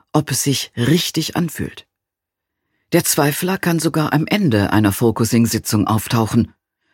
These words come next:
In einem meiner Kurse hatte eine junge Frau einmal eine ganz bemerkenswerte Sitzung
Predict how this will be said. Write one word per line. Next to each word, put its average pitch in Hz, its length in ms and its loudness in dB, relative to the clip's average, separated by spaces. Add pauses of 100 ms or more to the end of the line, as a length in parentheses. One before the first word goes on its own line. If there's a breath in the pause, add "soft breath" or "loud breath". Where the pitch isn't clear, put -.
(400)
In 180 260 4
einem 196 280 2
meiner 165 260 2
Kurse 143 460 2 (260 loud breath)
hatte 175 240 0
eine 170 140 2
junge 156 300 2
Frau 127 320 -2
einmal 151 460 0
eine 143 200 2
ganz 185 320 -4
bemerkenswerte 139 800 0
Sitzung 156 460 -2